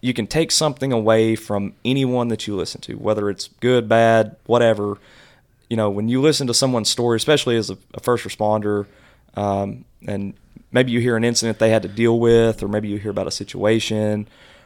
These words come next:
or, you know, maybe one of their accomplishments. I mean, you know, whatever it may be, you, you can take something away from that,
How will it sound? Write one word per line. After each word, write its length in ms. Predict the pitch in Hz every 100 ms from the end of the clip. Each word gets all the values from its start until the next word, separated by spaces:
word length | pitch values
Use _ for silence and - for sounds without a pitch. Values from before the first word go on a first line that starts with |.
| -
or, 340 | 101 98 98 - -
you 60 |
know, 240 | 101 95 - _
maybe 180 | 95 110
one 160 | 117
of 40 | 131
their 80 | 147
accomplishments. 640 | 139 147 165 - - -
I 20 |
mean, 220 | 107 110 -
you 60 | 110
know, 180 | 101 -
whatever 360 | 110 117 139 131
it 40 |
may 180 | 120 113
be, 280 | 104 120 110
you, 240 | 104 107
you 160 | - 110
can 140 | -
take 240 | - 123 -
something 320 | 123 113 104
away 220 | 98 104
from 200 | 101 110
that, 380 | 110 110 107